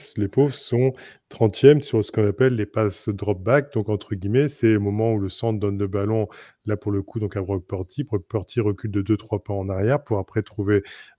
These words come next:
euh, par rapport au jeu qui a été, euh, euh, collé, euh, appelé, pardon, euh, au final, euh, à un moment donné, le receveur ou le tight end ou, euh, le, la passe en décroché pour un Christian McCaffrey, d'ailleurs, qui est aussi en,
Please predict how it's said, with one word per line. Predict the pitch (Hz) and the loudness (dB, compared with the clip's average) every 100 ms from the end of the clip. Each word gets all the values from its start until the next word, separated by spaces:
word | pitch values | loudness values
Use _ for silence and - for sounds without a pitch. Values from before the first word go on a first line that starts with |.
| 101 | -8
euh, | 92 | -4
par | - | -2
rapport | 95 - 92 | -4 -2 0
au | 101 | 2
jeu | 92 113 | 4 2
qui | - | 4
a | 95 | -2
été, | 90 - 101 | -2 0 0
euh, | 90 85 82 - - _ - | 0 -4 -8 -14 -20 _ -6
euh, | 98 92 90 90 87 | -4 -2 -4 -6 -2
collé, | 107 104 143 160 _ _ _ | 2 6 6 4 _ _ _
euh, | 113 92 | -6 -4
appelé, | 98 98 113 147 | -4 -2 0 0
pardon, | 113 110 143 - - _ 101 | 2 0 -2 -6 -20 _ -8
euh, | 104 | -4
au | 110 | -2
final, | 101 - 104 120 151 156 | -4 -2 0 2 2 0
euh, | 117 104 98 95 95 | -4 -4 -4 -4 -4
à | |
un | 92 | -6
moment | 95 95 | -6 -6
donné, | 95 98 | -4 -2
le | 139 113 | 2 2
receveur | 95 - 98 98 123 135 | 0 -2 -4 2 4 4
ou | 120 | 2
le | 95 | -2
tight | - 90 101 | -6 -6 0
end | 127 139 113 | 2 2 0
ou, | 107 127 120 101 | -2 -2 0 0
euh, | 87 80 - - _ | 0 -8 -16 -20 _
le, | 92 92 | -10 -6
la | 92 92 | -6 -4
passe | 117 107 | -4 -4
en | 107 | -4
décroché | 95 95 - 98 - 127 | -6 -6 -4 -2 4 2
pour | 127 - 117 104 | 2 -2 -2 0
un | 92 | -4
Christian | - 92 101 | -8 -10 -8
McCaffrey, | 92 - 98 - | -8 -8 -6 -2
d'ailleurs, | 139 110 127 | 0 0 0
qui | - | -6
est | - | -6
aussi | 98 - - 139 | -6 -6 -2 0
en, | 110 | 0